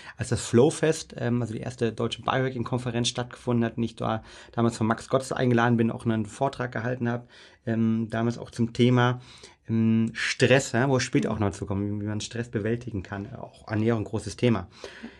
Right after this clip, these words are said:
In der Adidas Runbase, was sind so, so typische Fragen? Das sind ja teilweise von,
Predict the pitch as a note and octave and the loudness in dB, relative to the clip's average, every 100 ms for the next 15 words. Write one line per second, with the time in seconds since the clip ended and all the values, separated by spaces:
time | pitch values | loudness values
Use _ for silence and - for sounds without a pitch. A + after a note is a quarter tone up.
0 | - _ _ _ _ C3 C#3 E3+ - C#3+ | -20 _ _ _ _ 2 6 4 6 6
1 | D3+ A#2 - - G3+ F#3+ D3+ - C#3+ B2+ | 8 6 4 2 4 4 2 0 -4 -2
2 | - G3 G3+ E3 - B2 A2+ A2 C#3+ D3+ | -2 0 2 0 4 4 4 4 4 4
3 | C3+ - C3+ C#3 C#3 C#3 - C3 C3+ C3 | 2 4 4 6 4 2 2 4 4 4